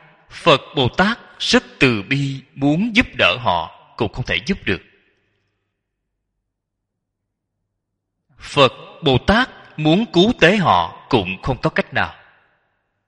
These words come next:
Vì sao vậy? Nghiệp chướng quá nặng. Thí dụ, Ở trong đường ngạ quỷ, mọi người đều biết có một loài quỷ gọi là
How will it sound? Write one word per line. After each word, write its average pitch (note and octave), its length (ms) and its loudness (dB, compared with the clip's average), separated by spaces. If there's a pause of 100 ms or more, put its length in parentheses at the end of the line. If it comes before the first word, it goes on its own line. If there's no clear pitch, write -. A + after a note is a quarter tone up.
(1300)
Vì D3 140 2
sao G3 280 -2
vậy? G#2 280 -4 (520)
Nghiệp A#2 140 0 (140)
chướng E3+ 340 -2
quá E3+ 300 -4
nặng. F#2 300 -4 (3750)
Thí F3 160 2
dụ, G2 340 -6 (2000)
Ở A2 420 2
trong B2+ 440 -4
đường G2+ 340 -2
ngạ F#2 180 4 (100)
quỷ, F#2+ 200 -6 (380)
mọi A#2+ 220 4
người A#2+ 140 0
đều G2+ 140 0
biết F#3 180 -2 (360)
có F#3+ 80 2
một C#3 200 -2
loài A2 220 2
quỷ G#2 320 0
gọi G#2 140 4
là G2 240 -4